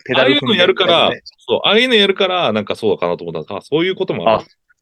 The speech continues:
Speaker 1: なんかね、
Speaker 2: はい。
Speaker 1: 俺はそういう、そ-、そういうインタビューだからそうなんだと思ってた。なんか。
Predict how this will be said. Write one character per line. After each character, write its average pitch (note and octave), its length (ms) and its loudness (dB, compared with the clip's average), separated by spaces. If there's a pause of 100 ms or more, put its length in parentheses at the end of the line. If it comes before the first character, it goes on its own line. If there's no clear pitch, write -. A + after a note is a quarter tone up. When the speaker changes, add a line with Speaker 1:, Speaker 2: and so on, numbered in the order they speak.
Speaker 1:
な G#3+ 60 0
ん - 20 2
か G#3 80 0
ね、 G3+ 120 4
Speaker 2:
は D#3+ 40 -2
い。 - 80 -8
Speaker 1:
俺 F#3 160 4
は G#3 180 6
そ F3+ 260 2
う F3+ 40 2
い F3 60 -4
う、 - 40 -12
そ-、 - 200 -8 (140)
そ E3+ 160 4
う - 20 4
い - 20 4
う - 40 -2
イ E3 40 -4
ン D3+ 40 -2
タ C3+ 60 0
ビ A2 100 2
ュ - 20 2
ー - 20 0
だ F2+ 60 -2
か - 80 -2
ら - 20 -8
そ - 80 -4
う A#2+ 60 6
な G2 80 4
ん F2 40 -6
だ D#2 60 -8
と E2 80 -14
思 D#2+ 60 -12
っ - 20 -14
て - 80 -20
た。 - 340 -6
な F#2 80 0
ん F#2 40 2
か。 F2+ 40 4